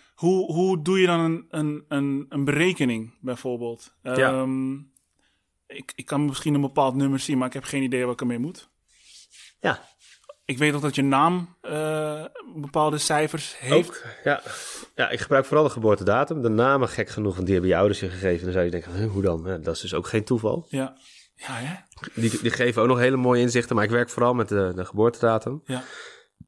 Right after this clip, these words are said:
Speaker 2: En eigenlijk ieder getal geeft inzicht.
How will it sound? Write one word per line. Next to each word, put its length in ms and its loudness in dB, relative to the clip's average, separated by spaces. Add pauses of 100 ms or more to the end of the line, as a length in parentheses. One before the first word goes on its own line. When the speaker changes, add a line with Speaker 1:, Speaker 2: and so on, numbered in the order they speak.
(440)
Speaker 2:
En 180 2
eigenlijk 300 0
ieder 140 4
getal 360 2
geeft 240 0
inzicht. 520 0